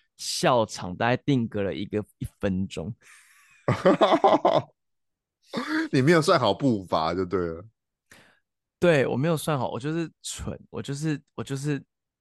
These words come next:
Speaker 1: 我就是蠢，没有别的了。然后我就非常之懊恼，
Speaker 2: <laughs>
Speaker 1: 非常之懊恼，我想说，好，那我礼拜天演出一定要好好加油。结果礼拜天在有一场情绪很浓烈的一出戏，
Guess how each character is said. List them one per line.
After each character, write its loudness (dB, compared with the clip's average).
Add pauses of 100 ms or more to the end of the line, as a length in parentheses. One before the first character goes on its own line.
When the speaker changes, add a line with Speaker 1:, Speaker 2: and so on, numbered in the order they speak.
(220)
Speaker 1:
我 -20
就 -4
是 -6
蠢， -14 (140)
没 -2
有 2
别 -10
的 -10
了。 -10 (140)
然 6
后 2
我 2
就 4 (180)
非 6
常 0
之 -6
懊 0 (120)
恼， -12 (260)
Speaker 2:
<laughs> -20
Speaker 1:
非 -2
常 4
之 -2
懊 4
恼， 0
我 -2
想 -2
说， 0 (120)
好， -12
那 2
我 0
礼 -6
拜 -2
天 -2
演 -4
出 -8
一 -4
定 -2
要 -4
好 -8
好 -10
加 -12
油。 -10 (360)
结 0
果 4
礼 0
拜 2
天 -2
在 -2
有 -2
一 0
场 -8 (1000)
情 -2
绪 0
很 -4
浓 -2
烈 2
的 -2
一 0
出 -6
戏， -8